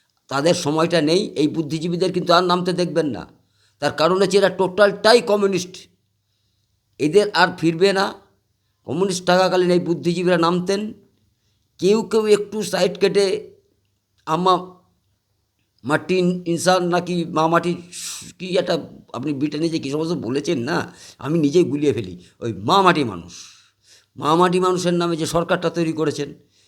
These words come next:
কেউ কেউ তাদেরকে সমর্থন করেছিলেন, ঢোক গিলেছেন,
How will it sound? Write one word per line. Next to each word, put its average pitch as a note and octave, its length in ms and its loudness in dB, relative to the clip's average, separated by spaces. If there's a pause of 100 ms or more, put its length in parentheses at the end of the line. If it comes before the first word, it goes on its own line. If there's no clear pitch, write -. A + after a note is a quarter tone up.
(240)
কেউ G3 180 4
কেউ G3 200 4
তাদেরকে F#3+ 480 -2 (380)
সমর্থন F3+ 460 -2
করেছিলেন, F3 480 -2 (500)
ঢোক D3+ 220 2
গিলেছেন, F3+ 540 0